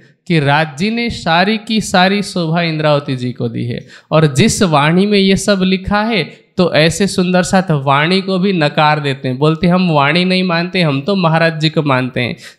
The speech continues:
जबकि बड़े महाराज जी स्वयं सोनगिर से इस ब्रह्मवाणी को सिर पर रखते हुए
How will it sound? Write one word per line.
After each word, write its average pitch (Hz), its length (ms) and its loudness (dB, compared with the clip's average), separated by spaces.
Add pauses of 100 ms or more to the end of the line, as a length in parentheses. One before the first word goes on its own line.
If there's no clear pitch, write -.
जबकि 165 380 0
बड़े 160 300 2
महाराज 180 440 0
जी 185 120 -2
स्वयं 160 680 0 (480)
सोनगिर 214 880 0
से 220 360 0
इस 196 240 0
ब्रह्मवाणी 175 720 2
को 180 360 0 (200)
सिर - 460 0
पर 220 260 2
रखते 160 460 0
हुए 139 340 2